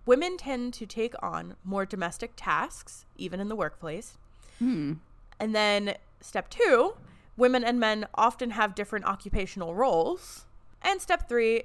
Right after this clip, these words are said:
Speaker 1: in occupations, women often end up with lower status. So it's kind of like, uh, it's three things that can exist separately, but very often influence each other. And this pattern of thinking produces stereotypes that have become deeply embedded in society over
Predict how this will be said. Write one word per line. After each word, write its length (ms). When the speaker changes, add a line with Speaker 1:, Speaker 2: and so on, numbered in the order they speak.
Speaker 1:
in 220
occupations, 720
women 320
often 380
end 180
up 120
with 120
lower 260
status. 640
So 380
it's 180
kind 300
of 100
like, 420
uh, 60
it's 220
three 340
things 300
that 160
can 220
exist 340
separately, 680
but 180
very 180
often 360
influence 500
each 180
other. 380
And 300
this 140
pattern 320
of 80
thinking 360
produces 420
stereotypes 580
that 140
have 280
become 340
deeply 380
embedded 420
in 140
society 500
over 480